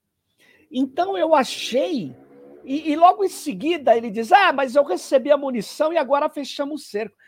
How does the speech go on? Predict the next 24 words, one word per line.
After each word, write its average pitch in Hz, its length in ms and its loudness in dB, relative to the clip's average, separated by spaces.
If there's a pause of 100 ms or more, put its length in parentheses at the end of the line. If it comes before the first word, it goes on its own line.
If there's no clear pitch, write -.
(560)
Me 302 140 -10
pareceu - 840 -2
uma, 285 920 -4
uma 233 240 -8
jogada 202 1400 -4 (720)
pra 220 160 -4
enganar 220 420 -2
os 202 180 -6
ucranianos, 214 840 -6
é 285 60 -4
uma 320 160 -6
jogada 302 500 -2
que, 311 120 -10
se - 200 -12
os 311 120 -8
ucranianos 214 640 -4
caíram, 226 500 -8
é 247 60 -8
porque 269 160 -16
eles 277 120 -14
são 359 220 -10
muito 302 1000 -6 (360)
despreparados, 294 1160 -4
né? 202 300 -8